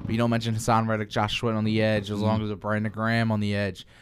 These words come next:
Speaker 1: Like, they have a clear advantage in the trenches, not on both sides, too, honestly.
Speaker 2: I'm about to say the offensive
Speaker 1: Because
Speaker 2: line for Philadelphia has also been a beast as well.
Speaker 1: Yeah, because, uh, that four niners D-line is pretty solid. I mean, it's got Bosa, it's got Javon Hargrave,
Speaker 2: Chase
Speaker 1: former
Speaker 2: Young.
Speaker 1: Eagle, Chase Young now.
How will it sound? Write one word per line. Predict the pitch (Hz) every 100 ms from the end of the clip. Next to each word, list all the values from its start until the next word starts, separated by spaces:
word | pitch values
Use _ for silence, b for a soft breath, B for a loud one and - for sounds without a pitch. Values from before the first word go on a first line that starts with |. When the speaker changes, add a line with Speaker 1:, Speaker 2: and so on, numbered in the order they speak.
| b
Speaker 1:
Like, | 110
they | 117 135
have | 135
a |
clear | - 131
advantage | 131 120 120 117
in | 113
the | 107
trenches, | - 120 113 107 92 -
not | 107 98
on | 107 113 117
both | 147 175
sides, | - 151 139 -
too, | 139
honestly. | 131 143 123
Speaker 2:
I'm |
about | 135 143
to |
say | 127 135
the | 120
offensive | 117 143 147 139 131
Speaker 1:
Because | 131
Speaker 2:
line | 147 156
for | 117
Philadelphia | 107 120 113 117 110
has | 101
also | 117 127 127 110
been | 104
a | 98
beast | 104 98 98
as | 95
well. | 107 87 78
Speaker 1:
Yeah, | 65 104 143
because, | 113 - 113 101
uh, | -
that | 117 160 226
four | 208
niners | 190 180
D-line | 135 156 151 143 147 127
is | 69 113 104
pretty | - 147 131
solid. | - 120 135 113 101
I |
mean, | 107
it's | 104
got | - 95
Bosa, | 107 107 110 113 107
it's | 107
got | - 95 - _ -
Javon | 113 110
Hargrave, | 110 107 110 110 107
Speaker 2:
Chase | - 160 165
Speaker 1:
former | -
Speaker 2:
Young. | 175 170 175
Speaker 1:
Eagle, | 190
Chase | 135 123 123
Young | 117 120
now. | 120 120